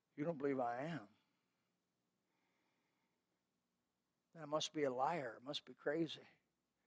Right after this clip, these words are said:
And how can you trust me?" Because I can tell you from the Bible, he said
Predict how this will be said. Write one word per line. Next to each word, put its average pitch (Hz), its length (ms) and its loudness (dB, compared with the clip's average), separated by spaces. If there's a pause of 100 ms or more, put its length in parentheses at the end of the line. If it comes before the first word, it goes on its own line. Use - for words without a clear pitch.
(440)
And 120 120 -14
how 143 140 4
can 147 180 -4
you 143 100 -4
trust - 480 -4
me?" 156 80 -16 (2000)
Because 147 160 -2
I 165 120 12
can 220 100 8
tell 190 160 8
you 175 140 10
from 156 240 4
the 139 60 2
Bible, 160 400 10
he 170 180 6
said 147 580 10